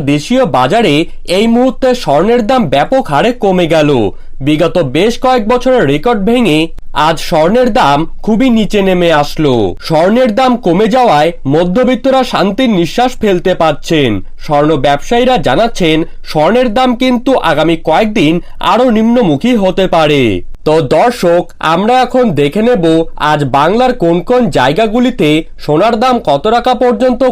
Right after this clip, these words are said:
কমে গেল। তারই পাশাপাশি আমরা জানব আজ আঠারো ক্যারেট, বাইশ ক্যারেট এবং চব্বিশ ক্যারেট হলমার্কযুক্ত খাঁটি গহনা সোনার এক গ্রাম, দশ গ্রাম এবং এক ভরির বর্তমান নতুন বাজার মূল্য কত টাকা রয়েছে।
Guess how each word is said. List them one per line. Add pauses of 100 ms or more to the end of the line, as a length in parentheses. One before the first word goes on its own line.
কমে
গেল। (440)
তারই
পাশাপাশি (120)
আমরা (180)
জানব (600)
আজ (200)
আঠারো
ক্যারেট, (380)
বাইশ
ক্যারেট (260)
এবং (160)
চব্বিশ
ক্যারেট
হলমার্কযুক্ত (140)
খাঁটি
গহনা
সোনার (480)
এক
গ্রাম, (320)
দশ (120)
গ্রাম (400)
এবং (120)
এক
ভরির (120)
বর্তমান (100)
নতুন
বাজার
মূল্য (180)
কত (140)
টাকা
রয়েছে।